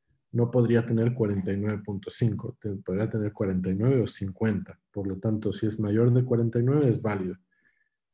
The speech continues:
Pero por un tema de lógica y lectura de la regla, yo voy a decir que sea mayor o igual a cincuenta, ya me va a dar verdadero. ¿verdad? Cualquiera de estos dos,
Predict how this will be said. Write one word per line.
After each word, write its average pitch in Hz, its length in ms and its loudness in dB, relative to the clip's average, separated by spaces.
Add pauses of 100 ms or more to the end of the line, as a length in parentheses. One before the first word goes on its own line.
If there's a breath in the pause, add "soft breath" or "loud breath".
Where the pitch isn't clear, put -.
(100)
Pero 135 380 4
por 117 160 0
un 120 160 0
tema 123 340 2
de 110 360 0
lógica 113 500 -2
y 98 40 -2
lectura 110 520 -2
de 110 100 0
la 120 120 2
regla, 120 500 -2 (100)
yo 107 160 -8
voy 110 80 -2
a 110 80 0
decir 104 460 -6
que 98 140 -8
sea 101 460 -6 (840)
mayor 110 600 -4
o 107 320 -8 (160)
igual 104 500 -6 (140)
a 104 260 -10 (100)
cincuenta, 113 960 -4 (260)
ya 107 140 -4
me 107 140 -4
va 104 100 -4
a 101 60 -4
dar 101 200 -6
verdadero. 110 720 -2 (840)
¿verdad? 101 340 -6 (140)
Cualquiera 113 500 0
de 110 100 2
estos 113 320 -6
dos, 131 440 0